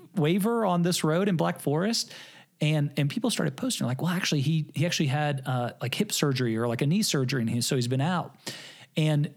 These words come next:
to see people's comments, I mean, there was twenty-five, thirty comments deep where people talked about, "I remember when I first started seeing him, and at first I thought, like, he knew me. And then I realized, like,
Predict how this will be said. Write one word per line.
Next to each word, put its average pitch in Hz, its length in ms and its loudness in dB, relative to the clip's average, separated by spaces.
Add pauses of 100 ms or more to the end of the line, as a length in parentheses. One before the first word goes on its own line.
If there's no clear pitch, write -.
to 147 120 2
see 214 320 0
people's 233 300 -2
comments, - 720 -2 (320)
I - 20 2
mean, 147 80 4
there 240 120 2
was 156 160 0
twenty-five, 180 800 0
thirty 180 260 2
comments 156 540 -2
deep 135 400 -2
where 135 100 2
people 196 300 -2
talked 180 220 -2
about, 139 300 -2 (380)
"I 156 120 0
remember 180 340 2
when 143 120 2
I 139 40 2
first 143 260 0
started 135 260 -2
seeing 175 300 2
him, 117 180 0
and 123 80 0
at 131 100 -6
first 190 260 0
I 151 60 0
thought, 151 340 -2
like, 131 140 0
he 143 120 0
knew 190 180 2
me. 127 200 2
And 101 120 0
then 160 80 2
I 185 40 0
realized, 160 500 0
like, 135 260 0